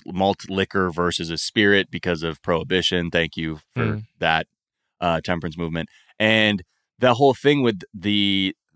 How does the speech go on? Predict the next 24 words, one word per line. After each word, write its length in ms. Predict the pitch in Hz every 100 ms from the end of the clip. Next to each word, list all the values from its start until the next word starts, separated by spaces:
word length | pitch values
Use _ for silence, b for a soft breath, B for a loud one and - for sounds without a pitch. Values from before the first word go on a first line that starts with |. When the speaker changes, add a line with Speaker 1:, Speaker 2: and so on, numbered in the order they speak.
| _
Speaker 1:
like, 220 | 101 110
the 80 | 98
lobbying 420 | 104 156 156 120
is 140 | 107 92
around, 420 | 95 95 90 82 _ -
they're 180 | 104 110
arguing, 640 | 117 135 117 110 95 90 87
saying 420 | - 101 95 90
that 120 | 98 95
we 80 |
need 140 | 117 147
to 100 | 143
change 320 | 131 120 95
the 80 | 87
tax 340 | 98 104 -
codes, 280 | - 90 80
actually, 420 | 85 82 90 85
because 400 | 82 - 92 82 -
it's 180 | 107 -
the 140 | 107
same 340 | - 147 160 104
A 160 | 110 104
B 240 | 95 87
V. 340 | 78 95 78